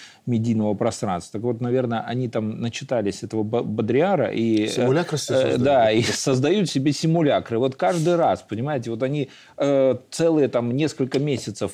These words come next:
Speaker 1: пишут эту концепцию нового симулякра, что вот, э, Зеленский приедет на Давосе, новый, новый мир, тут на, всем навяжем. Приезжает, бах, симуля-, э, симулякра, это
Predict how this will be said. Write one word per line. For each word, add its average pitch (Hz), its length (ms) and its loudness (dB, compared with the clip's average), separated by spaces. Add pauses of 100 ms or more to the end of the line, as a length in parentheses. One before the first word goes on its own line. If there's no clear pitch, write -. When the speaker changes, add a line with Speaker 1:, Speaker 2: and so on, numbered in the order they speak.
Speaker 1:
пишут 135 400 -2
эту 107 200 -2
концепцию 123 600 -4
нового 113 360 0
симулякра, 131 680 0
что 113 200 -4
вот, 123 220 -2
э, 110 280 -2
Зеленский 120 460 -4
приедет 131 540 -2
на 110 140 -4
Давосе, 135 480 -2
новый, 117 340 -2 (300)
новый 131 340 0
мир, 160 360 0
тут 117 240 -8
на, 123 180 -4
всем 131 260 -4
навяжем. 131 460 -2
Приезжает, 139 520 0
бах, 135 240 -2
симуля-, 120 540 -2
э, 117 220 -2
симулякра, 127 960 -4 (340)
это 110 320 -4